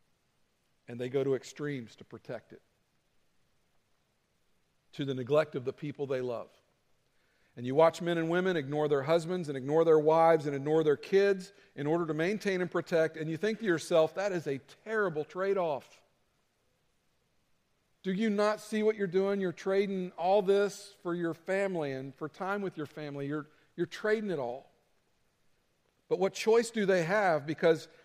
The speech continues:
that's what you do when you come to a place where you think,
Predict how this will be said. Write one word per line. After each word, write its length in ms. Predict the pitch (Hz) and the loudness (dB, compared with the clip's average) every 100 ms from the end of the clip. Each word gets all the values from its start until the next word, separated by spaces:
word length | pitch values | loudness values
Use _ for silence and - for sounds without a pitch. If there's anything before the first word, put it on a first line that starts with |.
| _ - | _ 0
that's 260 | 202 - | 0 0
what 300 | 190 220 214 | 2 2 2
you 180 | 180 196 | -2 -2
do 520 | 143 160 226 190 160 | -2 0 2 4 2
when 240 | 160 170 170 | 0 -4 -2
you 160 | 185 | -4
come 280 | - 214 214 | -4 -4 0
to 80 | 190 | 0
a 40 | |
place 400 | 180 208 214 202 | 2 4 4 4
where 140 | 190 180 | 0 0
you 180 | 180 180 | 0 -4
think, 480 | - 226 185 - | -4 -4 -4 -6